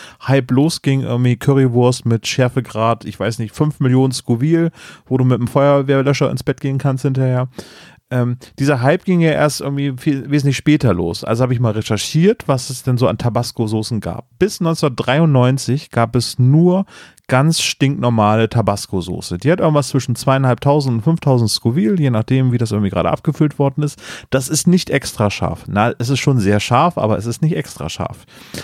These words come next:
Aber wenn man daran riecht, ist es nicht schlimm. Und ich vermute, dass die diese Tabasco-Soße ihm ja, es wird ja gesagt, es wird ihm unter die Nase gehalten.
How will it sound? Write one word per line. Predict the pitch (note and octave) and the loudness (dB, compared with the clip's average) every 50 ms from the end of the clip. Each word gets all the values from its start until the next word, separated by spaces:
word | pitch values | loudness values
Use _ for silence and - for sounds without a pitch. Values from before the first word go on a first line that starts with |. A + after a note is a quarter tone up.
| - - - _ | -16 -18 -10 _
Aber | - C3 D#3 E3+ A#2+ A#2+ C#3+ G3+ G#3 _ - - - _ _ | -2 0 0 0 2 0 0 0 -2 _ -14 -20 -20 _ _
wenn | - C#3 | 0 2
man | D3 C#3+ | 2 4
daran | D3 C#3 D3+ D3+ D#3 | 2 2 2 4 4
riecht, | D#3+ F3 F#3+ A3+ C#4 - - - - - _ _ - - _ _ _ _ - | 4 4 4 4 2 -2 -6 -14 -18 -20 _ _ -20 -20 _ _ _ _ -2
ist | E3+ E3+ - | -2 0 0
es | D#3 - - | -2 -2 -2
nicht | F#2 F2+ - - | -4 -6 -6 -8
schlimm. | - - G#2+ E2+ - - - _ _ _ _ - - - _ | -8 -6 -6 -6 -6 -8 -12 _ _ _ _ -20 -20 -20 _
Und | - - B2+ C3+ C3+ | -4 -2 0 0 0
ich | - C3 - - | -2 -6 -4 -2
vermute, | - D3 C3+ C3 C#3+ F#3 A3 - E4 D4+ | 0 2 4 4 4 4 2 2 0 0
dass | F#3+ D#3 D3+ - | 0 0 -2 -2
die | - D#3 C3+ | -2 -4 -2
diese | C#3 C3+ B2+ A#2+ | -2 -2 -2 -2
Tabasco-Soße | B2+ A#2 - C#3+ D3 - - F3 D3 C#3+ D#3+ E3 - D3 | -2 -2 0 0 -2 -2 -2 -2 0 0 0 0 -2 -4
ihm | - C#3+ C#3+ | -4 -2 0
ja, | D3 C#3 - - - B2+ C3 - - | 0 -2 -4 -6 -8 -10 -10 -10 -12
es | B2 B2+ - - | -12 -6 -2 -2
wird | D3+ D#3 E3+ | 0 0 0
ja | D#3 | 0
gesagt, | C#3 C#3+ B2+ B2 C3+ D3+ D#3+ - | 0 0 0 2 2 0 0 -2
es | - C3 - | -4 -2 0
wird | D#3 C#3 D#3 | 0 0 0
ihm | D#3 D#3 | 0 0
unter | D#3+ D#3+ D#3+ | 0 0 2
die | D#3 E3 D#3+ | 2 4 4
Nase | D#3+ E3 E3 D#3+ D#3 C3 G#2 G#2+ F2+ | 6 6 6 4 4 2 0 -2 -2
gehalten. | G2 E2+ F2+ F#2+ F#2 E2+ - - F2+ F2 | -2 -2 -2 -4 -4 -6 -8 -10 -12 -14